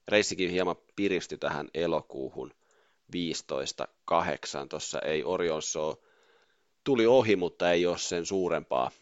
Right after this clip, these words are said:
eroa saanut nyt painettua, kun sen yksi, kaksi peliähän siinä on ollut. Onkohan siinä maksimissa ollut ehkä neljä,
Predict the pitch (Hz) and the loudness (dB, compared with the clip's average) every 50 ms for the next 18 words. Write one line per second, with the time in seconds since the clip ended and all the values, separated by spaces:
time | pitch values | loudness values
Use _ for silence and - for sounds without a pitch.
0 | - - _ - 78 87 82 73 64 55 58 - - 60 58 57 57 58 60 - | -20 -18 _ -4 -4 -2 -2 -2 -4 -4 -4 -6 -6 -6 -6 -6 -8 -10 -10 -12
1 | _ - - - _ - 76 69 67 65 58 - _ - - 50 - - _ _ | _ -14 -16 -14 _ -4 -2 -2 -2 -4 -8 -10 _ -16 -12 -12 -12 -12 _ _
2 | _ _ _ _ _ _ _ - - _ _ _ _ _ - - 71 69 71 71 | _ _ _ _ _ _ _ -20 -20 _ _ _ _ _ -18 -14 -12 -10 -10 -10
3 | 67 - - 82 80 - - - - 65 - - - - 85 78 67 62 55 - | -10 -10 -12 -12 -12 -12 -10 -6 -6 -6 -6 -8 -8 -4 -2 -2 0 -2 -4 -4
4 | - - - - 53 55 55 57 58 57 53 50 50 50 52 - - 78 78 76 | -6 -8 -10 -12 -12 -10 -10 -8 -8 -8 -8 -8 -10 -14 -14 -12 -12 -12 -10 -10
5 | 71 71 71 69 - - - - - - - - - 50 55 57 - - - - | -10 -8 -8 -8 -8 -10 -14 -14 -12 -12 -12 -10 -8 -8 -8 -10 -10 -14 -16 -18
6 | _ _ _ _ _ _ _ _ _ _ _ _ _ _ _ _ _ _ - - | _ _ _ _ _ _ _ _ _ _ _ _ _ _ _ _ _ _ -20 -20
7 | - - - 71 69 67 67 67 52 50 50 - | -18 -14 -14 -10 -8 -6 -6 -4 -6 -6 -6 -6